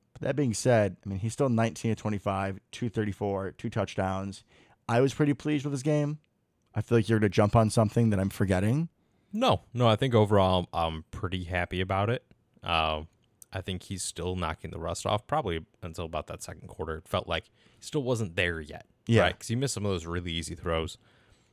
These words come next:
Speaker 2: Then as that second quarter, third quarter started coming on, he started doing a little bit more of the ad-libbing, right? That's where we got that really nice throw to Cobb. That was great. It was beautiful. That's why Cobb's here, right? Third downs and scramble drills. That's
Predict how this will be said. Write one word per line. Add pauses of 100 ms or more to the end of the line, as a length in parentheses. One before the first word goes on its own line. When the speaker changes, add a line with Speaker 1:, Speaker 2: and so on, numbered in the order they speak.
(100)
Speaker 2:
Then
as
that
second
quarter,
third
quarter
started
coming
on, (720)
he
started
doing
a
little
bit
more
of
the
ad-libbing, (440)
right?
That's
where
we
got
that
really
nice
throw
to
Cobb.
That
was
great.
It
was
beautiful.
That's
why
Cobb's
here,
right?
Third
downs (340)
and
scramble
drills.
That's